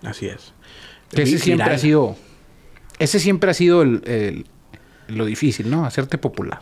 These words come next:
Speaker 1: Porque hay gente que le mete lana a más no poder a Facebook, a, a YouTube, y no, no pegan. Porque el alcance a veces es, es, debe ser orgánico, ¿no?
Speaker 2: Exactamente.
Speaker 1: No pagado.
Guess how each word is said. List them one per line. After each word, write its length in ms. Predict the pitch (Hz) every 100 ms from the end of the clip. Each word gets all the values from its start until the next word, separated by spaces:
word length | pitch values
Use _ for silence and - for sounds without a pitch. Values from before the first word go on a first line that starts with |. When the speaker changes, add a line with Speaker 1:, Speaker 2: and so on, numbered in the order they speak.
| -
Speaker 1:
Porque 240 | 120 127
hay 80 | 127
gente 440 | - 160 165 196 190
que 100 | 170
le 140 | 143
mete 280 | 123 123 180
lana 520 | 175 143 156 175 190 -
a 120 | - 120
más 140 | 110
no 100 | 143
poder 300 | 151 165 151
a 60 | 170
Facebook, 560 | 120 104 131 165 170
a, 100 | 127 104 -
a 40 |
YouTube, 420 | 104 120 - 135 135 - -
y 80 | 110
no, 140 | 104
no 320 | 117 123 123 -
pegan. 520 | 117 139 185 175 123 - - - - - - - - -
Porque 340 | - 127 - 127
el 60 | 123
alcance 460 | 117 117 113 117
a 20 | 151
veces 260 | 147 165
es, 140 | 160 143
es, 240 | 113 113
debe 180 | - 123
ser 120 | 135
orgánico, 520 | 147 147 117 151 - 139
¿no? 160 | 170 - -
Speaker 2:
Exactamente. 640 | 143 131 - 151 110 101
Speaker 1:
No 120 | 120 117
pagado. 640 | 147 123 107 143 143